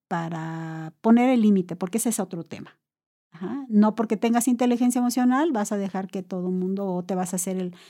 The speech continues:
el comprensivo para todos. O sea, hay que poner el límite, ¿no? Pero siempre desde algo bien importante que, que yo pienso que, que es indispensable en cualquier profesión,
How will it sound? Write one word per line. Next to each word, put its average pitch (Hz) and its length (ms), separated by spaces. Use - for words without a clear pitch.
el 190 300
comprensivo 214 720
para 196 280
todos. 175 340
O 175 60
sea, 175 180
hay 190 80
que 190 140
poner 175 340
el 160 140
límite, 139 420
¿no? 220 320
Pero 220 240
siempre 240 460
desde 185 540
algo 208 280
bien 208 200
importante 180 600
que, 160 500
que 175 160
yo 175 340
pienso 180 460
que, 156 260
que 165 140
es 165 160
indispensable 175 880
en 180 160
cualquier 208 1000
profesión, 226 680